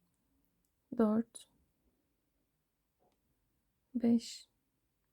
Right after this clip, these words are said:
altı, yedi, sekiz, dokuz, on,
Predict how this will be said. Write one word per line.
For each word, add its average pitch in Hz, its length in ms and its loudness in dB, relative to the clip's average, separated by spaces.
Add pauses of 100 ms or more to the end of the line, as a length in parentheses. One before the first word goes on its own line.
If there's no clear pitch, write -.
(640)
altı, 208 680 0 (1160)
yedi, 226 560 4 (1120)
sekiz, 220 840 -4 (1200)
dokuz, 214 720 -2 (2500)
on, 233 340 4